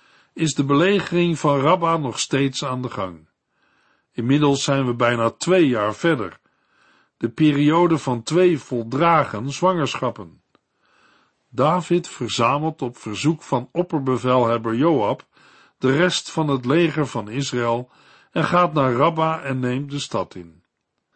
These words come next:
Vervolgens neemt David de kroon van hun koning en plaatst hem op zijn eigen hoofd. Vanaf dat moment voert David de heerschappij over de Ammonieten.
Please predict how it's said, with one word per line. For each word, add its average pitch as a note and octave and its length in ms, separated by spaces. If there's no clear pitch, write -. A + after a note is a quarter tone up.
Vervolgens C#3+ 1120
neemt D#3 400
David E3+ 500
de A2+ 120
kroon F3+ 460
van C#3+ 220
hun A2 180
koning D3+ 580
en C#3+ 220
plaatst F#3+ 640
hem F3 260
op E3 120
zijn D#3+ 180
eigen C#3 380
hoofd. F2+ 540
Vanaf D3+ 380
dat F#3 280
moment D#3 500
voert C3 380
David D3+ 500
de B2+ 80
heerschappij C3 920
over C3+ 300
de B2+ 80
Ammonieten. B2 720